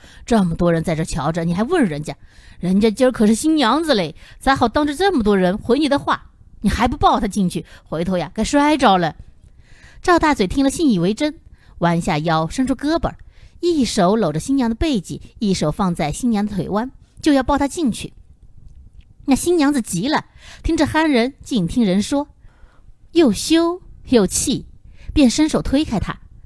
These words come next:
不让她抱，并扳过她的身子，把她的肩膀往下压，示意她蹲下。旁边人看了，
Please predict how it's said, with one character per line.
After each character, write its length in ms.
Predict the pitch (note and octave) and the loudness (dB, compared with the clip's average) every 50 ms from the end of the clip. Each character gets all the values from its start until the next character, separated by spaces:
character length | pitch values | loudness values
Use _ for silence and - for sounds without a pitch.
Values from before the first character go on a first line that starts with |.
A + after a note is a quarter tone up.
| - - | -14 -8
不 100 | - D3 | -2 0
让 160 | G3+ C#4+ E4 D4+ | 2 2 2 0
她 160 | - F#3 E3 | -2 -4 -2
抱， 300 | - E3+ - - - - - - - - - - - - - - - | -2 -4 -4 -4 -10 -20 -20 -20 -20 -20 -20 -20 -20 -16 -14 -10 -2
并 180 | - C#4 A3 G3+ | 0 2 2 2
扳 220 | F3+ A#3+ A#3+ B3+ | 2 2 0 2
过 80 | C4 C#4 | 0 -2
她 100 | - B3 | -2 -2
的 80 | A#3 A3 | -2 -2
身 300 | - - D4 D4 D#4 C#4+ | 0 0 0 0 0 -2
子， 180 | - F3 C3+ - - - - - | -4 -6 -8 -8 -10 -12 -6 -6
把 140 | D#3 C#3+ | -4 -4
她 80 | - G3+ | -2 -2
的 80 | F#3 F#3 | -2 -2
肩 240 | - A#3 A#3 A#3+ | 0 0 0 2
膀 120 | A3+ A3 G3+ | 0 0 -2
往 140 | E3+ C#3 C3+ | -2 -4 -6
下 240 | - - C4+ A3+ | -6 -4 -4 -4
压， 220 | D#3 C#3+ C#3+ C#3 - - - - | -4 -4 -6 -8 -10 -12 -16 -12
示 180 | - - G#3 F3+ | -4 -2 -2 0
意 80 | E3+ | 0
她 100 | - - | -2 -4
蹲 240 | E3+ - F#3 G3 B3 | -2 0 0 0 0
下。 200 | B3 - - - - - - - - - - - - - - - - - - - - - | -2 -4 -8 -12 -14 -18 -20 -20 -20 -20 -20 -20 -20 -20 -20 -20 -20 -20 -20 -20 -14 -10
旁 280 | - - G#3 E3 F3+ F#3+ | -4 -2 0 0 2 2
边 160 | A3 A3 G#3 | 2 2 2
人 100 | F#3+ G3 | 2 0
看 260 | - - A#3+ A3 F#3+ | 0 0 -2 0 0
了， 120 | E3+ E3 | -2 -4